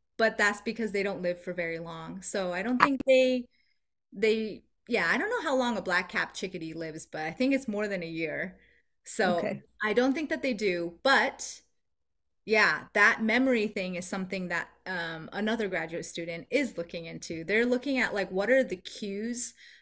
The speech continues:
Speaker 1: that a small mammal uses in order to find where their cache is.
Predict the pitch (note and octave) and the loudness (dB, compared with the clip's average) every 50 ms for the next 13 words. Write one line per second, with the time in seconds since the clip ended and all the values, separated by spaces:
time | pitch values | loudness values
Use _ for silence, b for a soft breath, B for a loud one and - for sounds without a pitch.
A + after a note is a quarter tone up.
0 | b b F#3+ F#3 F3+ F3 E3+ - - - F3 F3 F3 F3 F3+ - - G3+ F#3 G3 | b b 0 2 2 2 2 0 -4 -6 -8 -6 -6 -6 -6 -4 -4 -4 -4 -4
1 | G3 F#3+ F3+ F3+ F3+ F3+ F3+ F3 E3+ E3+ D#3+ E3+ F#3+ F#3+ A3+ B3+ C4+ B3 B3 - | -4 -4 -4 -4 -4 -4 -4 -6 -6 -8 -8 -6 -4 -2 -2 0 0 -2 -4 -6
2 | - F3 F3 - E3 F3 F3+ F#3 F#3 - G3 F#3 - - E3+ E3 D#3+ E3+ F3 F3+ | -8 -10 -8 -6 -4 -4 -4 -4 -4 -6 -8 -10 -10 -10 -8 -6 -6 -6 -6 -6
3 | F#3+ G3+ F#3 F3 F3+ F3 E3+ E3+ E3+ E3+ E3+ E3 F3 F3 E3+ E3 E3 E3 D#3+ D#3+ | -8 -8 -6 -4 -2 -2 0 0 0 -2 -2 -2 -2 -2 -2 -2 -4 -4 -6 -8
4 | - - E3+ D#3 D#3 F#3+ - - A3+ G#3 A#3 B3 A#3 - | -8 -8 -6 -6 -6 -6 -4 -4 -2 -2 -2 -2 -4 -6